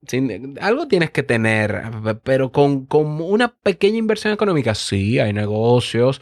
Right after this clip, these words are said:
que se pueden inver-, que, que la inversión económica, que es un tipo de inversión, puede ser baja, ¿ya?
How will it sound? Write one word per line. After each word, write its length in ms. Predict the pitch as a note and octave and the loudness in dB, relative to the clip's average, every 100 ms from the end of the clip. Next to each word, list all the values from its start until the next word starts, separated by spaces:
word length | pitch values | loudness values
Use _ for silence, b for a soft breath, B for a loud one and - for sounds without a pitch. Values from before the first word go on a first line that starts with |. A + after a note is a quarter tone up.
| B B B - | B B B -6
que 160 | A2+ | -4
se 140 | G#2+ G#2+ | 0 0
pueden 480 | G#2 G2+ G2+ G#2+ A2+ | 2 4 4 2 0
inver-, 520 | A#2+ A#2+ B2+ C3 - | -2 -2 -2 -4 -8
que, 200 | A2+ - | -12 -8
que 280 | G#2+ G#2 G2 | -6 -6 -4
la 120 | G#2+ | -2
inversión 560 | A2+ G#2+ - B2 C#3 | 0 0 0 0 2
económica, 960 | F#3 F3 F#3 F3+ E3+ D#3+ C#3+ D3 E3+ C#4+ - | 0 0 0 2 2 2 0 -2 -6 -8 -4
que 100 | A2+ | -2
es 60 | |
un 200 | A#2+ F3+ | 0 -2
tipo 440 | G3 B3+ A#3+ - C#3 | 2 2 2 2 2
de 80 | D#3 | 2
inversión, 640 | F#3+ G#3 - F3+ F#3 E4 _ _ _ _ _ - | -2 -6 -6 -6 -8 -14 _ _ _ _ _ 0
puede 240 | D3+ C3 | 2 2
ser 240 | A#2+ A#2 G#2 | 2 0 0
baja, 400 | F#2+ G2+ - _ _ _ _ _ | -2 -4 -12 _ _ _ _ _
¿ya? 280 | F#2+ A2 | -10 -10